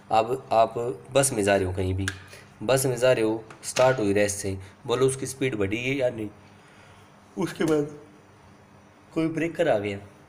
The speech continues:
ब्रेकर आ गया तो बेटा उसकी स्पीड घटेगी, फिर उसके बाद फिर उसकी स्पीड बढ़ेगी, फिर घटेगी,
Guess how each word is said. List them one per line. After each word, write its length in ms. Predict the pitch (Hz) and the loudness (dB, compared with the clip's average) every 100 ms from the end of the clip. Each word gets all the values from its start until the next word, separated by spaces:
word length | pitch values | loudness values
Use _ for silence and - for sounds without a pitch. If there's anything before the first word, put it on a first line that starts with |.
| - | -14
ब्रेकर 400 | 107 117 131 143 | -4 -2 0 2
आ 100 | 139 | 2
गया 180 | 135 135 | 2 0
तो 100 | 131 | 0
बेटा 180 | 135 135 | -2 -2
उसकी 240 | 131 135 | -2 -6
स्पीड 260 | 131 143 135 | -4 -2 0
घटेगी, 460 | 98 95 120 139 165 - - - - - - - - - - - | 0 0 0 0 -6 -12 -20 -20 -20 -20 -20 -20 -20 -20 -20 -4
फिर 140 | 131 | 2
उसके 200 | 143 139 | 2 4
बाद 220 | 143 143 131 | 4 4 4
फिर 140 | 143 | 0
उसकी 240 | 151 165 | 2 0
स्पीड 300 | 147 - 170 | -2 0 2
बढ़ेगी, 460 | 120 101 107 120 131 - - - - - | 2 4 2 0 -8 -10 -18 -20 -20 -12
फिर 220 | - 165 | -2 0
घटेगी, 480 | 147 104 113 117 131 | 2 0 -2 -4 -6